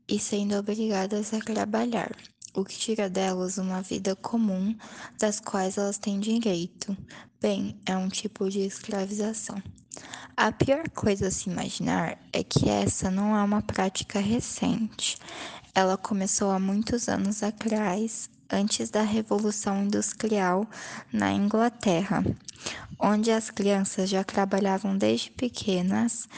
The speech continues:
nos campos, auxiliando seus pais, e ela se intensificou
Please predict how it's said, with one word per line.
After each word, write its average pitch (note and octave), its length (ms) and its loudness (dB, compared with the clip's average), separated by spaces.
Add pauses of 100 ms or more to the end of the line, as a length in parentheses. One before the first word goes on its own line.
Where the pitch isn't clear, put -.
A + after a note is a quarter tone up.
(480)
nos G3+ 220 2
campos, G3 680 0
auxiliando G3+ 760 2
seus G#3+ 420 -2
pais, - 640 -2 (400)
e G3+ 120 4
ela F#3 200 4
se - 360 -2
intensificou G#3 1300 2